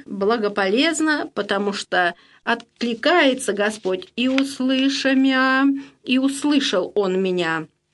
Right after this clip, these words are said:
Псалом этот, как и почти все псалмы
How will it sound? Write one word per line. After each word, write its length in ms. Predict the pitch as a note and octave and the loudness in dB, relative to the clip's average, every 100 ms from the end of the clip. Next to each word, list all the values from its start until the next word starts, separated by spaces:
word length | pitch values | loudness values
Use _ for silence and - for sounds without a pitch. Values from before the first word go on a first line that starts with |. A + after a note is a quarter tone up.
| _ _ _ _ _ _ _ | _ _ _ _ _ _ _
Псалом 540 | - E4+ F4+ B4 A#4 | 0 4 6 4 2
этот, 420 | C#4+ G#4+ A4 A4 - | 0 2 0 -2 -2
как 220 | - F#4+ | 0 2
и 40 | G4 | 2
почти 420 | - F4 - F4 | 2 2 2 0
все 220 | - C4+ | 2 0
псалмы 680 | C4+ C#4 C4+ C#4 A#3 G3+ F3+ | 0 2 4 6 4 0 -2